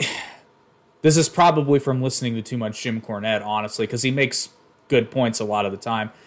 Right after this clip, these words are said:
It's like, it does pain me to see him do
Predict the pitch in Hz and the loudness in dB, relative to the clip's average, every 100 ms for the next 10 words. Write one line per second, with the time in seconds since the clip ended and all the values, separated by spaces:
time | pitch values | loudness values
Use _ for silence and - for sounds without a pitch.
0 | _ _ _ 143 143 156 143 - 180 175 | _ _ _ 0 2 4 2 2 2 6
1 | 214 208 - 185 180 170 147 131 - 156 | 6 6 2 0 2 2 0 0 2 4
2 | 165 147 135 123 117 135 131 120 110 | 4 2 0 -4 0 2 4 2 -2